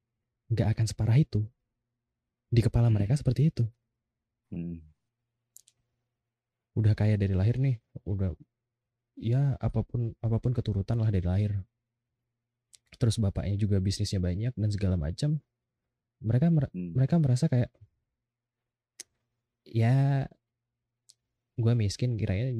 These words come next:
Speaker 1: miskinnya seberapa sih ntar?" gitu.
Speaker 2: Iya.
Speaker 1: Jadi kayak mereka, mereka kayak meremehkan,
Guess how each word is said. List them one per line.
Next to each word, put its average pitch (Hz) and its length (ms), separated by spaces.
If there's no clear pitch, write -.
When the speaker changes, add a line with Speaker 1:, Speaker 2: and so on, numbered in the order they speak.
Speaker 1:
miskinnya 110 380
seberapa 80 480
sih 110 160
ntar?" 110 260
gitu. 92 280
Speaker 2:
Iya. 87 400
Speaker 1:
Jadi 123 240
kayak 135 260
mereka, 110 460
mereka 110 240
kayak 104 280
meremehkan, 110 500